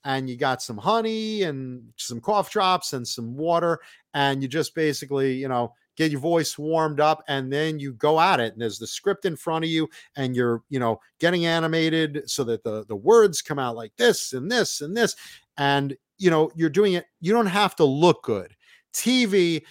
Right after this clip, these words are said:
you gotta do your hair. You gotta shower. You gotta dress a certain way or go to wardrobe. You gotta get your makeup. You gotta, you know,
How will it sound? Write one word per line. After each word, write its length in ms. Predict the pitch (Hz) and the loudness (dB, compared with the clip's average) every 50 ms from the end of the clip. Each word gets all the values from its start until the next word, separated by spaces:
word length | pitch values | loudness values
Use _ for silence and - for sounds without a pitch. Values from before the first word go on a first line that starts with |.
| _ _ - | _ _ -12
you 140 | 123 123 | -10 -10
gotta 440 | 117 123 180 196 208 208 208 214 202 | -6 -4 -2 0 0 2 2 0 0
do 240 | 160 123 - 147 185 | -2 -4 -4 -4 -4
your 320 | 190 180 180 180 170 156 | -2 0 0 0 0 -2
hair. 500 | 139 127 139 123 120 110 104 98 98 95 | -2 -2 -2 -2 -2 -2 -4 -4 -6 -8
You 220 | 98 98 98 101 98 | -12 -14 -16 -16 -12
gotta 420 | 101 143 170 190 196 196 202 202 | -8 -4 -2 0 0 0 0 0
shower. 840 | 175 - - - - - 127 - 147 135 120 113 104 101 104 101 98 | -2 -2 -4 -6 -6 -2 0 0 0 0 0 -2 -4 -6 -8 -8 -10
You 200 | 98 98 104 113 | -10 -10 -10 -10
gotta 680 | 113 120 151 160 175 180 180 175 170 165 160 156 151 131 113 - | -8 -6 -6 -4 -2 0 0 0 0 2 0 0 -2 -4 -8 -14
dress 380 | - - 135 151 147 135 - - | -8 -4 -2 0 0 -2 -4 -6
a 60 | 127 | -6
certain 320 | - - 139 127 127 127 | -6 -4 -4 -2 -2 -2
way 120 | 120 117 120 | 0 0 0
or 120 | 120 120 | 0 -2
go 260 | 117 110 135 139 156 | -2 0 2 2 4
to 80 | 156 151 | 4 2
wardrobe. 880 | 139 135 139 139 135 135 131 117 110 120 117 113 113 110 107 104 98 101 _ - - - - - _ | 2 2 2 2 2 2 0 0 -2 -2 0 0 0 -2 -2 -4 -6 -8 _ -14 -20 -20 -20 -20 _
You 80 | - 117 | -10 -6
gotta 240 | 113 147 139 143 160 | -4 -2 0 0 0
get 180 | 151 180 185 | 0 0 -2
your 120 | - 196 196 | 0 -2 -2
makeup. 920 | 208 220 220 208 185 - - 175 151 139 131 123 120 117 110 101 - - | 0 2 4 4 2 2 2 0 2 2 2 2 2 0 -2 -4 -6 -10
You 100 | 123 117 123 | -10 -6 -2
gotta, 260 | 143 131 131 135 131 | -2 0 0 -2 -2
you 120 | 143 135 127 | -2 -2 0
know, 180 | 127 131 135 | 0 0 -2